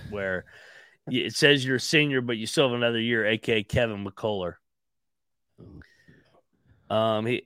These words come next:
Speaker 2: uh, no, he's done 'cause he started at
Speaker 1: Okay.
Speaker 2: Tulane, so he's
Speaker 1: So
Speaker 2: been
Speaker 1: that
Speaker 2: in
Speaker 1: would've
Speaker 2: college
Speaker 1: made
Speaker 2: five years. Yeah, he's gone,
Speaker 1: I
Speaker 2: so.
Speaker 1: got Dixon and Daniels confused. That's what I did.
Speaker 2: Yeah.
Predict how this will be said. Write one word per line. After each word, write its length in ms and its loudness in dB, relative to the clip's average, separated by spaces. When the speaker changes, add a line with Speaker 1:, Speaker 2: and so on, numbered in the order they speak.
Speaker 2:
uh, 400 6
no, 160 6
he's 180 2
done 340 6
'cause 140 -4
he 100 -4
started 320 6
at 60 2
Speaker 1:
Okay. 80 -8
Speaker 2:
Tulane, 360 0
so 140 -2
he's 140 2
Speaker 1:
So 80 4
Speaker 2:
been 40 8
Speaker 1:
that 60 8
Speaker 2:
in 40 8
Speaker 1:
would've 120 4
Speaker 2:
college 220 2
Speaker 1:
made 60 -10
Speaker 2:
five 260 2
years. 160 -2
Yeah, 200 0
he's 220 -4
gone, 360 -6
Speaker 1:
I 100 6
Speaker 2:
so. 60 4
Speaker 1:
got 240 4
Dixon 400 0
and 160 -6
Daniels 400 -2
confused. 640 -14
That's 180 -14
what 120 -18
I 80 -16
did. 180 -12
Speaker 2:
Yeah. 220 -8